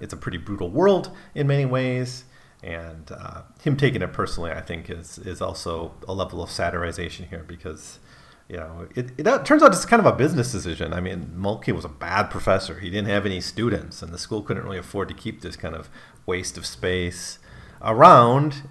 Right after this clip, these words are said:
you know, and it was only a one-year contract to begin with.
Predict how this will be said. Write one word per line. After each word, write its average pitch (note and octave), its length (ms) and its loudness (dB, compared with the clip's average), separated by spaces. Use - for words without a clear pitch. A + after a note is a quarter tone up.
you F#2+ 120 -8
know, F2 120 -4
and F#2+ 80 -4
it G#2 40 -2
was A#2+ 140 0
only A#2+ 160 2
a G2+ 60 2
one-year G2+ 320 0
contract G2+ 460 -2
to - 60 -20
begin A#2 340 -6
with. D#2+ 220 -10